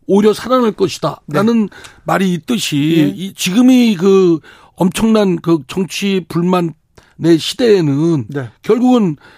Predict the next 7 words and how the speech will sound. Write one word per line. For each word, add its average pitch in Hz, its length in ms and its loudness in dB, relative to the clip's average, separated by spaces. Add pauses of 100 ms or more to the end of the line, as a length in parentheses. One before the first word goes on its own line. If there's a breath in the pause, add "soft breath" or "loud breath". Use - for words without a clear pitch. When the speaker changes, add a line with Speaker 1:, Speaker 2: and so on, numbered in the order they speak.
(160 soft breath)
Speaker 1:
말씀드린 196 640 -2
대로 175 280 2
기득권을 202 440 -2
내려놓을 196 400 0
각오를 175 480 -2
하고 240 500 -2 (280 loud breath)
나아가면, 185 640 -2